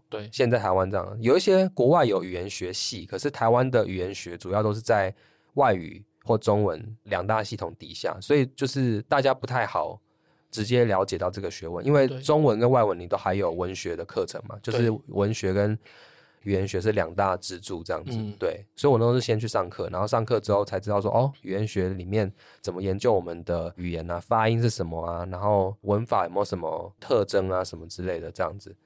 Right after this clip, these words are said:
Speaker 2: 前几年那时候很，很流行的是语言癌的那个
Speaker 1: 嗯。
Speaker 2: 争议嘛，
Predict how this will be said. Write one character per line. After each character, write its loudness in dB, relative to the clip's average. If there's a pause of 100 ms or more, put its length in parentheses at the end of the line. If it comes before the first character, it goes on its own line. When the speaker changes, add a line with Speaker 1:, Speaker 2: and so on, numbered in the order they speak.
(180)
Speaker 2:
前 -4
几 -2
年 -2
那 2
时 2
候 6
很， -4
很 -6
流 4
行 -4
的 -8
是 -4
语 -6
言 -6
癌 -4
的 -6
那 -4
个 -6 (360)
Speaker 1:
嗯。 -8 (120)
Speaker 2:
争 2
议 -6
嘛， -14